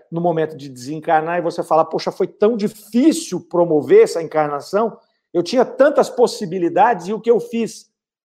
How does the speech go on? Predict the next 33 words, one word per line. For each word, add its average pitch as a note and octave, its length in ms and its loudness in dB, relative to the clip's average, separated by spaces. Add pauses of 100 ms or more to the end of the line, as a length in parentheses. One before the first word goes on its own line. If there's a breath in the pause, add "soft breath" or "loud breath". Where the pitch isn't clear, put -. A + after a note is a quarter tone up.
(600)
Fiquei F3+ 200 -6
vendo E3 220 -6
Netflix. - 540 -10 (280)
<clears throat> - 440 -10
Não D#3+ 120 -4
que - 80 -2
eu B3 40 4
não E4+ 100 -4
goste, D3+ 280 0
eu C3+ 60 0
adoro C3+ 300 2
Netflix, A#2 420 -14
vejo C#3+ 180 -4
um A#2+ 40 -12
monte C3 240 -14
de - 60 -20
série, C#3+ 260 0 (800)
mas B2+ 140 -4
a A#2 40 -8
gente A2+ 140 -10
não A#2+ 80 -10
pode B2+ 200 -2
ficar - 140 -2
vendo E3 160 0
Netflix - 360 -8 (140)
o - 160 -8
tempo - 220 -4
inteiro, - 540 0 (260 loud breath)
não A2 160 -2
é? A3+ 320 0 (340)
Nós G#2+ 200 -10
temos C#3 280 -6
que - 420 -4